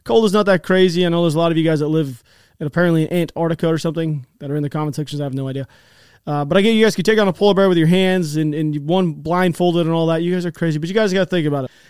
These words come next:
I'm mainly talking about the civilians there. I mean, think about it. They're gonna be stuck inside this area. They don't have heat. They don't have power. They don't have w-, food or water supplies coming in. They're constantly being shelled. Yeah, it's, it's gonna take a mental strain on them. So that was kind of a,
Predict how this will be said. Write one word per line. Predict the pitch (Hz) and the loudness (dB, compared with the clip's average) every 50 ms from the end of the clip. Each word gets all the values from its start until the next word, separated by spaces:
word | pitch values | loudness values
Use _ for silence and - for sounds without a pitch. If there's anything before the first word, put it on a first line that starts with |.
| - - | -4 0
I'm | 180 | 2
mainly | 214 254 254 233 | 2 4 4 2
talking | 170 240 240 214 208 | 4 4 2 2 4
about | 202 202 190 151 | 2 2 2 0
the | 170 | 0
civilians | 151 165 170 165 190 190 180 156 | -2 0 0 2 2 4 4 4
there. | 156 151 | 2 2
I | 147 | 0
mean, | 147 170 151 | 0 0 0
think | 208 220 196 | 0 0 2
about | 170 165 147 131 | 0 0 -2 -2
it. | 127 123 | -2 -2
They're | 175 190 | 0 2
gonna | 208 220 | 2 2
be | 202 190 | 2 0
stuck | - - 214 208 208 | 0 2 0 0 0
inside | 208 175 - 190 | 0 -2 -2 0
this | 180 175 151 | 0 0 0
area. | 170 175 170 165 160 151 | 0 0 2 2 0 0
They | 151 175 | 0 -2
don't | 180 175 | 0 0
have | 180 175 151 | 0 -2 -2
heat. | 127 - 208 233 247 - - - _ _ _ _ _ _ _ _ | -2 -2 -2 -2 -4 -6 -14 -20 _ _ _ _ _ _ _ _
They | - 165 | -4 -2
don't | 160 | -2
have | 165 151 | -2 -2
power. | - 185 185 190 190 190 202 185 - _ _ | 0 0 2 2 2 0 0 -4 -8 _ _
They | - 175 | -4 -2
don't | 180 170 | 0 0
have | 170 175 165 143 139 | 0 0 0 -2 -6
w-, | 170 151 147 156 165 156 | -10 -8 -6 -4 -4 -2
food | - - 214 214 214 190 | 0 2 2 4 4 4
or | 190 | 2
water | 165 170 170 180 180 180 | 4 4 4 2 2 0
supplies | 156 - 170 147 180 180 180 170 - | 0 -2 -4 -2 0 0 0 0 0
coming | 175 165 160 | -2 -2 -2
in. | 156 | -2
They're | 156 151 | -2 -2
constantly | - 175 175 160 - 170 156 | -2 -4 -4 -4 -4 -4 -2
being | 156 147 | -2 -2
shelled. | 143 - 165 160 147 139 - - - - _ _ _ _ _ - | -2 -2 -2 -2 -4 -4 -6 -12 -20 -20 _ _ _ _ _ -4
Yeah, | 180 208 214 202 180 | 0 2 2 2 2
it's, | 156 - | 0 0
it's | 220 202 165 - | -2 -2 -2 0
gonna | 247 226 | -2 -2
take | 208 240 226 214 | -2 0 0 2
a | 196 | 2
mental | 185 196 196 175 | 2 2 2 0
strain | - - 190 190 202 196 175 | -2 0 0 0 2 2 0
on | 151 | -2
them. | 139 127 131 | -2 -4 -6
So | 127 - 160 | -4 -2 0
that | 170 180 | 2 2
was | 185 190 165 | 2 0 0
kind | - - 208 220 226 | 0 -2 0 0 0
of | 220 185 | 2 2
a, | 185 | 2